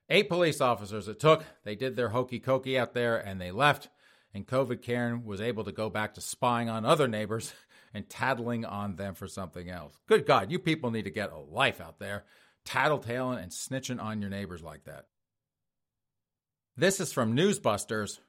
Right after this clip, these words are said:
Grown-up Punky Brewster returns with emasculated dad, gender-confused kid.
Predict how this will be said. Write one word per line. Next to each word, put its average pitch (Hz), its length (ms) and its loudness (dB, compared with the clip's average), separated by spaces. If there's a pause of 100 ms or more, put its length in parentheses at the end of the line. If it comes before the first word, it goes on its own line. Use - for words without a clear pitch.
(240)
Grown-up 202 560 4
Punky 170 320 -6
Brewster 104 500 -4
returns 156 560 -4
with 113 280 -4
emasculated 101 840 -4
dad, 143 380 2 (340)
gender-confused 98 1160 -2
kid. 127 360 -2